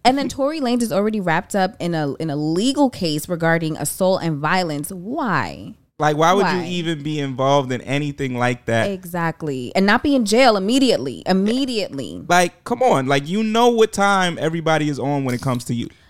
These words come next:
Speaker 1: This was promotion for August Alsina's, what is it, s-, a skincare line?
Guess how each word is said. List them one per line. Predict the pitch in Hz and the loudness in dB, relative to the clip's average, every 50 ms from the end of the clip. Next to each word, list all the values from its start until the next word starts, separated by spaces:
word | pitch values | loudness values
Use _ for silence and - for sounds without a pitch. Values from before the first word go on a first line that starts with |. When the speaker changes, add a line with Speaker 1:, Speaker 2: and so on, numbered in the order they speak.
| _ _ - | _ _ -8
Speaker 1:
This | 160 180 233 - | -4 -4 -2 -2
was | 330 285 - | -2 -2 -2
promotion | - 247 202 170 180 185 - 190 185 190 | -2 0 0 0 0 0 -2 -2 -4 -4
for | - - 123 | -4 -6 -4
August | 98 151 170 175 185 - - | -4 -4 -4 -4 -6 -6 -6
Alsina's, | 160 165 - - 175 165 160 165 175 | -8 -8 -6 -6 -6 -4 -4 -4 -2
what | 196 220 | -2 -2
is | 220 180 | -2 -4
it, | 143 - | -6 -6
s-, | - - - - - | -10 -12 -10 -10 -10
a | |
skincare | - - - 165 170 190 - 208 220 226 | -10 -6 -4 -4 -4 -4 -4 -4 -2 -2
line? | 233 233 247 254 254 269 269 | 0 -2 -2 -2 -2 -4 -6